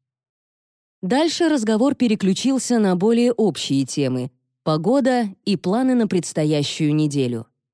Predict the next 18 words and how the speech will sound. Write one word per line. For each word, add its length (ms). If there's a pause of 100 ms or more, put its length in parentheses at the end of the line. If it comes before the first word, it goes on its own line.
(580)
"Пап, 600 (260)
когда 400
будет 240
готова 400
твоя 340
лодка?" 500 (340)
спросил 500
Шон 320
Пола. 400 (800)
"Конец 400
уже 260
виден. 480 (340)
Сегодня 480
вечером 580
пройдусь 560
морилкой 500
второй 400
раз". 360